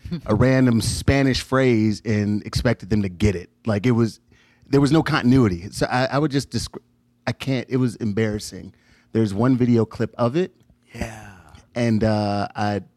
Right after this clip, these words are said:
Speaker 2: I, I, I don't tell anyone where that clip is.
Speaker 1: Oh, okay.
Speaker 2: But it's really just me dancing down the aisle. I'm shimmering. I'm like, "Oh, yeah, I'm the salsa guy."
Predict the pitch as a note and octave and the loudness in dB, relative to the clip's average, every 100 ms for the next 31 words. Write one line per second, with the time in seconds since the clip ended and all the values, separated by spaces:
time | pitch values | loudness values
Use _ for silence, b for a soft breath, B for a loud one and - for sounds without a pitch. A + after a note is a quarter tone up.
0 | _ _ - G#2 G#2 - F#2 - _ - | _ _ -12 -6 -6 -6 -10 -12 _ -8
1 | G#2+ A2 A2 A2 G#2+ G#2+ G#2 G2+ G2+ G2 | -4 -2 -2 -2 0 0 0 0 -2 -4
2 | - G2+ G2 - - - A2+ G2 D#2+ F2 | -4 -4 -2 -4 -8 -12 -10 -10 -12 -14
3 | - - - F2+ C3 C#3 D3 B2 B2+ D#3 | -12 -14 -14 -8 -2 2 2 4 4 6
4 | D3 A#2 B2+ - B2 A2 A2+ B2 B2 A#2 | 6 4 2 4 2 4 2 2 2 0
5 | A2+ A#2 A#2 A2+ A2 G#2+ A#2 A2+ A2 F#2+ | 2 2 4 2 2 0 2 2 2 0
6 | F2+ - B2+ A#2 A#2 G#2+ F#2+ C3 B2+ A#2+ | -4 -2 0 2 0 -2 -6 -4 -2 2
7 | A#2+ A2 A2 G2 - - E3 D3+ A#2 G#2+ | 2 2 0 -2 -2 0 0 0 -4 -4
8 | F#2+ - | -8 -10